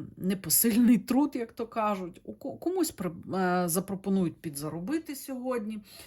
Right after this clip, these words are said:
А, таке н-, щось невеличке, але в колективі.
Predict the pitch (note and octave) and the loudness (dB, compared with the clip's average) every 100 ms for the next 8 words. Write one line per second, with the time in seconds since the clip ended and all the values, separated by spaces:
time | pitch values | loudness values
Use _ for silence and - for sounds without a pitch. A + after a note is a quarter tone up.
0 | - - - F3+ F3 F3 E3+ - F#3+ G3 | -20 -20 -8 -4 -2 -2 -2 -6 -4 -2
1 | E3+ F3+ F#3+ - G3+ - - B3 - A3+ | 0 0 0 -2 -2 -2 0 0 2 2
2 | G3 G#3 C#4+ D#4 - G3 F3 F3 - G3 | 4 4 4 0 0 2 2 2 0 0
3 | A3 - D#4 D4 C#4 C4 | 0 -2 0 2 2 -2